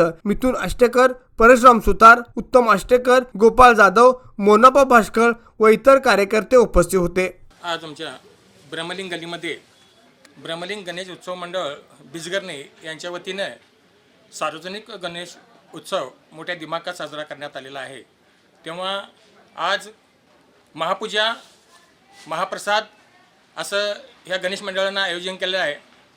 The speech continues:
Speaker 2: आणि त्याचा लाभ जवळजवळ हजार ते दोन हजार भाविक ह्या महाप्रसादाला लाभ घेणार आहेत. तेव्हा इथून पाठीमागं, ह्या आठ दहा वर्षाच्या पाठीमागं एक गाव एक गणपती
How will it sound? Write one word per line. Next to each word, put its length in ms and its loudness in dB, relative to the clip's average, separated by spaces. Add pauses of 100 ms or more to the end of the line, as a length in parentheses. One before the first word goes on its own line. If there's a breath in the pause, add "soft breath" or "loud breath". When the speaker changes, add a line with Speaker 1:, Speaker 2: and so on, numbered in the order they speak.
Speaker 2:
आणि 180 -6
त्याचा 220 -4
लाभ 260 -4 (460)
जवळजवळ 300 -6
हजार 360 -6
ते 60 -12
दोन 180 -8
हजार 280 -4 (560)
भाविक 360 -4 (520)
ह्या 140 -2
महाप्रसादाला 500 -4
लाभ 220 -4
घेणार 240 -4
आहेत. 160 -2 (540)
तेव्हा 440 -2 (560)
इथून 300 -6
पाठीमागं, 600 -4 (500)
ह्या 240 -2 (320)
आठ 200 -4
दहा 120 -2
वर्षाच्या 360 -4
पाठीमागं 500 -6 (120)
एक 180 -4
गाव 140 -2
एक 220 -6
गणपती 460 -10